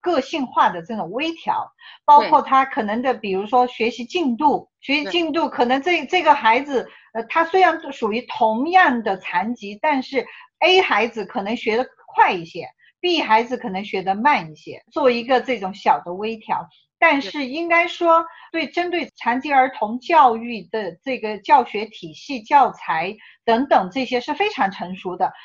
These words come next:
Speaker 1: 因为我所知道的就是残疾的这些孩子，他们也可以，呃，去读大学。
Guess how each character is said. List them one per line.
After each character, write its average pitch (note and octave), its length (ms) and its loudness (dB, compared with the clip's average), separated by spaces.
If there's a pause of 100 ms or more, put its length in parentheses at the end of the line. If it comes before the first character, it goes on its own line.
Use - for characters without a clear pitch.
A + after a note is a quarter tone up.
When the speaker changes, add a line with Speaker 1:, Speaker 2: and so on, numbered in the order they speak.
(120)
Speaker 1:
因 F4+ 160 -2
为 D#4+ 160 4
我 C4 240 2
所 B3 200 0
知 C4 200 -10
道 C#4 180 8
的 A3 100 -2
就 A3+ 180 -6
是 A3 200 -6 (240)
残 C#4 340 0
疾 D4 220 -8
的 D4 140 -2
这 C#4 160 -6
些 C4 160 -4
孩 A3+ 280 2
子， A#3+ 220 -10
他 D4+ 180 2
们 E4 200 -2
也 G3 180 -2
可 F#3+ 320 -2
以， A#3 380 -6 (240)
呃， F#3+ 160 -2
去 G#3 240 -6
读 G3 160 0
大 B3 240 4
学。 D3+ 320 -12